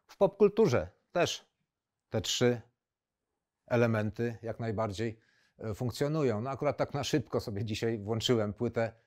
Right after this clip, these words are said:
e, Chrisa Ree. E, mamy słoneczko,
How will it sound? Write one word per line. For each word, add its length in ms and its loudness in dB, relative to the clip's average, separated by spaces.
e, 320 -6
Chrisa 340 -6
Ree. 360 -6
E, 200 -16
mamy 380 -6
słoneczko, 640 -4